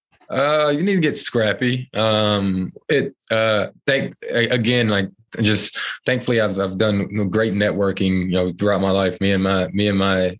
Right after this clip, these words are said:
uh, co-founder and our other partner. Um, but I mean, like, to, to get, you know, if you wanna get, like, le-, legit tech, um, you're, you're either gonna give up, you know, equity.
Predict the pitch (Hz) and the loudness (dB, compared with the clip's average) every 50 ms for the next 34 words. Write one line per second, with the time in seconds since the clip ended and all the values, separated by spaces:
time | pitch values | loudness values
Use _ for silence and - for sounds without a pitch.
0 | _ _ - 92 92 90 92 87 87 85 - - _ _ _ _ _ - 120 107 | _ _ -2 0 0 2 2 0 0 0 -2 -6 _ _ _ _ _ -2 0 0
1 | 107 - 104 104 104 98 101 101 98 98 95 95 95 95 87 98 98 98 - - | 2 0 0 2 2 2 2 2 2 2 2 2 2 2 2 2 2 0 -2 0
2 | - 98 98 87 92 92 90 87 85 - - - - - - - _ - - 95 | -2 0 0 0 2 2 0 0 -2 -4 -12 -14 -12 -14 -14 -16 _ -4 -2 0
3 | 98 98 95 92 92 90 90 92 87 - - - - 107 107 101 98 104 101 104 | 2 2 2 2 2 2 0 -2 -4 -8 -8 -4 0 2 2 2 2 2 2 2
4 | 98 92 92 87 - - - - - - - - - _ - - - 110 104 107 | 2 0 -2 -4 -8 -18 -20 -20 -20 -20 -20 -20 -20 _ -6 -2 0 0 0 0
5 | 110 - 127 110 110 117 113 110 143 151 123 147 147 131 117 110 98 92 101 117 | -2 0 0 0 0 0 0 0 0 0 2 2 2 2 0 0 -2 -4 -6 -4
6 | 117 139 143 160 165 156 135 131 131 110 107 110 101 95 76 107 107 104 101 95 | -2 0 0 2 0 0 0 0 0 2 0 0 -2 -2 -2 0 0 0 0 0
7 | 87 98 98 113 113 113 113 107 92 82 110 117 123 - - _ - - 110 95 | 0 0 0 2 2 2 2 0 0 0 0 0 0 0 -4 _ -4 0 0 2
8 | 107 - - _ - _ _ _ _ _ - - - - 104 107 104 104 101 98 | 0 0 -4 _ -20 _ _ _ _ _ -20 -14 -6 -2 0 0 2 2 0 0
9 | 98 98 104 120 120 117 113 92 82 92 - - 113 117 120 113 110 - 127 139 | 0 0 0 0 2 2 0 0 -2 -4 -4 -2 0 0 2 0 0 0 0 0
10 | 139 143 127 131 123 117 104 92 120 117 110 120 117 117 117 - - _ _ _ | 0 0 0 0 0 0 -2 0 -2 -2 0 0 0 0 -2 -4 -8 _ _ _
11 | _ - 113 104 104 107 110 113 113 - 127 120 127 131 131 131 131 131 | _ -2 0 0 2 2 0 0 0 0 0 0 2 0 0 -2 -4 -10